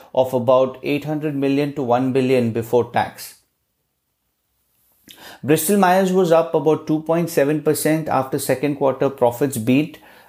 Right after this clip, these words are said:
uh, consensus estimates. Shares in GoDaddy gained about six percent after the web hosting and domain name registration company reported, uh, fiscal second quarter revenue that exceeded Wall Street estimates.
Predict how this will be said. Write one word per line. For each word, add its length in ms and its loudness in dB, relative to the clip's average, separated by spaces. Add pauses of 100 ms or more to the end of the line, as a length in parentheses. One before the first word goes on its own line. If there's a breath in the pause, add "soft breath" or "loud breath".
uh, 160 2
consensus 640 0
estimates. 680 0 (320 loud breath)
Shares 420 0
in 160 -2
GoDaddy 580 2
gained 280 2
about 280 0
six 280 -4
percent 640 0
after 260 -4
the 140 0
web 240 2
hosting 400 -4
and 140 -2
domain 420 0
name 220 -2
registration 640 -2
company 580 -2 (280 loud breath)
reported, 800 0
uh, 300 4
fiscal 380 0
second 340 -2
quarter 320 -2
revenue 380 0
that 180 0
exceeded 520 -2
Wall 260 0
Street 320 -6
estimates. 640 -8